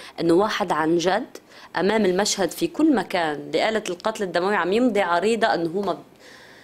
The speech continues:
يعني ما بعرف كيف، هيدي مثل قصة لما قعدوا بالمجلس ليسقطوا نبيه بري، وينكن انتو؟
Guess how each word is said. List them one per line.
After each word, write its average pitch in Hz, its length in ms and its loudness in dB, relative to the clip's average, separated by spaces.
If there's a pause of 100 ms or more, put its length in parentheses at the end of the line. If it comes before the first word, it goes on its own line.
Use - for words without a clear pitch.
(240)
يعني 170 200 2
ما 208 100 2
بعرف 285 320 0
كيف، 247 340 2
هيدي 247 220 2
مثل 302 300 4
قصة 277 360 0
لما 226 360 2
قعدوا 240 340 2
بالمجلس 220 520 2
ليسقطوا 196 420 0
نبيه 185 300 2
بري، 196 280 2
وينكن 339 460 4
انتو؟ 262 560 4